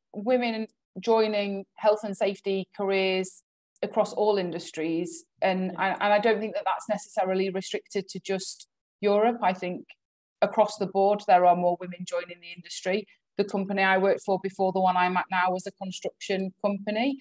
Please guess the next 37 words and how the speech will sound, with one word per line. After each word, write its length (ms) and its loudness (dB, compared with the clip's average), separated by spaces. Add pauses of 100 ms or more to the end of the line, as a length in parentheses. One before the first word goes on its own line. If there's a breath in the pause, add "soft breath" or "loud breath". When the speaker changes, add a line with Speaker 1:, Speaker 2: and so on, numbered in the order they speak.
(300 loud breath)
Speaker 1:
Um, 360 6 (200)
there 160 6
was, 240 2 (120)
I 40 2
would 180 0
say, 180 -2
probably 300 -6
a 40 -4
slightly 400 -2
larger, 600 2 (340)
uh, 100 2
gap 300 0
between 500 -6
male 240 4
and 140 -4
female 320 -2 (120)
colleagues 300 0
in 120 -4
that 120 -2
industry, 580 -2
but 180 4 (180)
there 460 4 (320)
definitely 440 0
were 220 4
an 100 0
increase 460 -8
of 120 -10
women 320 -4
joining 360 -4 (100)
construction 600 -10
as 160 -8
well. 260 2
So 380 0 (320)
I 80 -4
certainly 460 0
think 280 -6
that 140 2